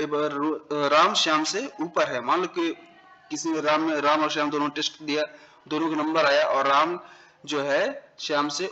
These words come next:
ऊपर है, मतलब उसका नंबर ज्यादा है तो इसलिए ऊपर लिखा गया है। तो वहां पे हम क्या यूज़ करेंगे? राम is above श्याम।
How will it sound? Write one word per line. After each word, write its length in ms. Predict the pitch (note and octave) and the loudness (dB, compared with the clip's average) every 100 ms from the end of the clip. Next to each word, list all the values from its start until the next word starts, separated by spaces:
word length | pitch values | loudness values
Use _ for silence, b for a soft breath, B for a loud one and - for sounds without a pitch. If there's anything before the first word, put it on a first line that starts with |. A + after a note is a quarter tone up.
| - | -6
ऊपर 300 | D#3+ E3+ D3 | -4 0 0
है, 160 | D3 C#3 | 0 -4
मतलब 240 | C#3+ D#3+ | -4 -4
उसका 220 | D3+ D#3 | -4 -6
नंबर 240 | C#3+ C#3+ F3 | -4 -4 -2
ज्यादा 280 | D3 C#3 | 0 0
है 160 | C#3 E3 | -2 -6
तो 120 | F#3+ | -12
इसलिए 240 | F3+ G3 G3 | -8 -6 -6
ऊपर 240 | D3+ C#3 | -2 -4
लिखा 220 | B2+ C#3 | -2 -4
गया 140 | A#2+ A#2 | -2 -2
है। 80 | |
तो 120 | A2 D#3 | -2 -2
वहां 180 | F3 | -2
पे 120 | F3 F3 | -2 -4
हम 100 | E3 | -4
क्या 140 | E3+ | -6
यूज़ 140 | D#3+ | -6
करेंगे? 200 | E3 F#3 | -6 -6
राम 260 | D#3 D3+ D#3+ | -2 -2 -2
is 80 | D3 | -4
above 180 | D#3 G#3+ | -6 -4
श्याम। 280 | - B2+ | -2 -2